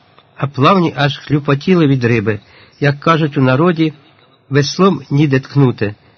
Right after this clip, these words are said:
Риба і мед були для козаків головним харчем, а хліба вони не вирощували. Северин приніс у дерев'яних чашах медовий бальзам. Чаші були козацькі, не з однією,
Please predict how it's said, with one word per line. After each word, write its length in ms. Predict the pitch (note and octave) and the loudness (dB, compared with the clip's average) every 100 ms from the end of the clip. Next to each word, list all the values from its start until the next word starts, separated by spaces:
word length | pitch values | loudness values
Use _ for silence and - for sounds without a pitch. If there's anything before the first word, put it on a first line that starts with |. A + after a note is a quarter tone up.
| - | -6
Риба 400 | C3 G3 D3 B2+ | 0 2 2 0
і 100 | C3 | 2
мед 300 | C3+ F#3 F#3+ - - | 2 2 0 -6 -4
були 240 | C#3 D3+ D#3+ | 2 2 2
для 160 | C#3 | 0
козаків 600 | B2+ B2 B2+ - F3+ F3 - _ _ _ | 0 -2 -2 -2 -2 -2 -6 _ _ _
головним 540 | C3 C#3+ D3 E3+ F#3+ C#3 _ _ | 0 2 4 2 0 -2 _ _
харчем, 640 | - D3+ B2 - A2+ G#2 - _ _ _ _ _ _ | -2 -2 -2 -4 -6 -8 -12 _ _ _ _ _ _
а 140 | - C#3 | -4 -4
хліба 460 | - G3 G3 A#2 A2+ - | 0 -2 0 -4 -8 -4
вони 300 | B2+ D#3+ G3+ | 0 2 4
не 120 | F3+ | 4
вирощували. 760 | F#3+ C#3+ A2 - A2 G#2+ G2+ F#2+ _ _ _ _ _ _ _ | 2 0 -2 -6 -6 -4 -6 -10 _ _ _ _ _ _ _
Северин 480 | - C#3 D#3 G3 F#3+ | -4 0 2 2 0
приніс 480 | C3+ C#3 F#3 F#3+ | 0 0 0 -2
у 60 | C#3 | -2
дерев'яних 640 | C3+ C3+ C3+ E3 D#3 B2+ | 0 0 2 0 0 -2
чашах 420 | - F#3 F#3+ D#3 C#3+ - - - - | -2 -2 -2 -4 -8 -14 -20 -20 -4
медовий 420 | C3+ C3 F3 F#3 C3 | 0 2 2 2 2
бальзам. 520 | C3 G#2+ A#2+ G#2+ G2+ - - _ _ - | 0 -2 -2 -2 -4 -14 -20 _ _ -4
Чаші 360 | F#3 F#3+ C#3 | 0 0 -2
були 240 | A#2+ C#3+ F#3+ | 0 0 0
козацькі, 720 | F#3 D#3 A2+ G#2+ - G#2+ A2 _ _ - | -2 -2 -2 -4 -10 -12 -12 _ _ -2
не 120 | C#3 | 0
з 140 | C3+ C3 | 2 -2
однією, 600 | B2 B2 D3 F#3+ C3 | 0 0 2 2 0